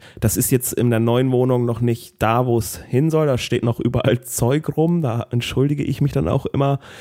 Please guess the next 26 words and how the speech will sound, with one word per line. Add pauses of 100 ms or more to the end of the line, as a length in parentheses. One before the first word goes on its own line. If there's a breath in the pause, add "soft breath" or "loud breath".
(360 loud breath)
Ähm,
aber
ich
hab
da
auch
schon
so
eine
Idee,
wie
ich
das
in,
in
Zukunft
gestalten (460 loud breath)
möchte. (200)
Ähm, (140)
dementsprechend, (440 soft breath)
ja, (180)
mittlerweile
bin
ich
so
ein,